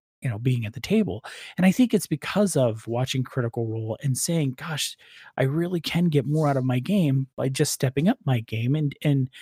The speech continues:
drawing inspiration from what they have put out there." And the other thing that I like about what Critical Role has done is that it has introduced so many new people to this wonderful world that we all play in.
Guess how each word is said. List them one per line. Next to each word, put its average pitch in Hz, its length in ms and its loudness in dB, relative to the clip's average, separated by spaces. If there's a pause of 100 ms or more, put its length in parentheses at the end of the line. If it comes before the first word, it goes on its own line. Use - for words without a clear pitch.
(920)
drawing 180 460 6
inspiration 139 1160 2
from 123 580 0
what 135 360 0
they 131 140 2
have 120 200 -2
put 123 140 -2
out 120 180 -4
there." 113 260 -10
And 147 120 0
the 196 80 4
other 247 160 4
thing 240 140 4
that 180 100 2
I 143 80 4
like 123 240 -2
about 120 240 -4
what 120 140 -8
Critical 131 300 0
Role 117 160 -2
has 117 200 -2
done 117 260 0
is 127 220 0
that 135 220 0 (440)
it 180 140 4
has 180 540 0
introduced 123 480 0
so 202 340 0
many 180 240 4
new 147 180 2
people 135 420 -2 (180)
to 190 200 4
this 135 300 2
wonderful 135 640 0
world 120 640 0
that 120 160 0
we 127 120 0
all 120 140 0
play 214 340 -6
in. - 120 -10